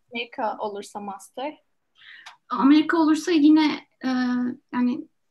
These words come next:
Speaker 2: şu an eğer Amerika'da master yaparsan sanırım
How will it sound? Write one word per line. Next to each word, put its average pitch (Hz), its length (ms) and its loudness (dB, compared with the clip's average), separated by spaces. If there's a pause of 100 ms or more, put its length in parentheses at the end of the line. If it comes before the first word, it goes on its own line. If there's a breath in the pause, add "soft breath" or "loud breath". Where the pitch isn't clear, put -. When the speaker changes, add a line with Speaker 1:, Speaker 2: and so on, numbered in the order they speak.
(220)
Speaker 2:
şu - 360 0
an 262 420 0
eğer 226 260 -6
Amerika'da 247 600 -8
master 262 280 -6
yaparsan 294 320 -2
sanırım 311 560 -2